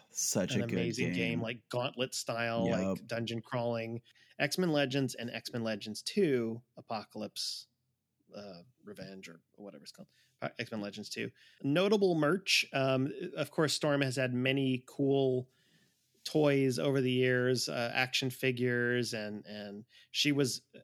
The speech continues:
Speaker 2: she was one of the few X-Men to be featured in, like, McDonald's Happy Meals with Wolverine <laughs> and Jubilee, like, in the early nineties. Uh, she's had, you know, um,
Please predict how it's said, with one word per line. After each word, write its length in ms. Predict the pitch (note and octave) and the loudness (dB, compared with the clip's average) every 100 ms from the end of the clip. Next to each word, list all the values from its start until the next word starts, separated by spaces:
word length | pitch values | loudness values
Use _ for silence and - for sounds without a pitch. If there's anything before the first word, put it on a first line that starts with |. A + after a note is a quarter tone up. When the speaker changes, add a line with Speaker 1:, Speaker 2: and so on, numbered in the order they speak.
| - | -8
Speaker 2:
she 160 | - C3+ | -4 -2
was 140 | B2 | 0
one 160 | A#2+ D#3+ | 2 2
of 60 | D3 | 0
the 60 | |
few 260 | C3+ C#3+ C#3 | 0 2 2
X-Men 320 | B2+ - C#3 | 2 0 0
to 60 | B2 | 0
be 80 | |
featured 380 | A#2+ C3 B2 B2 | -2 -2 -2 0
in, 100 | B2 | 0
like, 220 | A#2+ A2+ C3 | -2 -4 -8
McDonald's 600 | G#2+ A#2 A#2 A2+ A2 - | -6 -4 -2 -2 -4 -2
Happy 240 | C3+ C#3+ | -2 0
Meals 500 | C3 C3 C3 C3 A#2+ | 0 2 4 2 0
with 200 | B2 A2 | -6 -6
Wolverine 520 | C3+ A#2+ A#2+ A#2 A#2 A2 | -6 -4 -4 -4 -6 -2
<laughs> 40 | |
and 100 | D#3+ - | -4 -2
Jubilee, 600 | C3+ B2+ B2+ B2+ B2+ D3+ | -4 -2 -2 -2 0 0
like, 160 | C#3+ C3 | -2 -4
in 80 | B2 | -6
the 80 | B2+ | -2
early 280 | B2+ A#2 | -2 -2
nineties. 580 | A#2 C3 C#3 C#3 B2+ - - - - - | -2 -2 2 2 0 -4 -14 -20 -20 -6
Uh, 340 | A#2+ A#2+ A#2 A#2 | -2 0 2 0
she's 240 | - B2+ | -2 -2
had, 300 | A#2+ A#2 A#2 | 0 0 0
you 80 | A#2 | -2
know, 280 | A2+ A2 A2 - | -2 -4 -6 -8
um, 260 | G#2+ G2+ | -12 -14